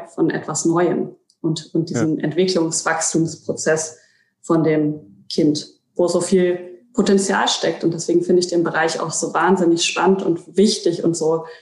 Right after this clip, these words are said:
Speaker 1: eigentlich für mich, äh, unvorstellbar, dass das immer noch so ein Randbereich ist, weil das ist ja eigentlich die, die Zeit, wo wir so viel machen können und wo wir so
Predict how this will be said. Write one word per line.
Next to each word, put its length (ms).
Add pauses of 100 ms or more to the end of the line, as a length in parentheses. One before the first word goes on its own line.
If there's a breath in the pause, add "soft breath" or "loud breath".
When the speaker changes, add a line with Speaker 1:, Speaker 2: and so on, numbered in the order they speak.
(420 loud breath)
Speaker 1:
eigentlich 680
für 160
mich, 400
äh, 340 (760)
unvorstellbar, 760
dass 200
das 140
immer 180
noch 120
so 140 (100)
ein 160
Randbereich 800 (380 loud breath)
ist, 280
weil 160
das 220
ist 120
ja 100
eigentlich 360
die, 260
die 140
Zeit, 400
wo 100
wir 120
so 80
viel 160
machen 360
können 260
und 180
wo 160
wir 180
so 320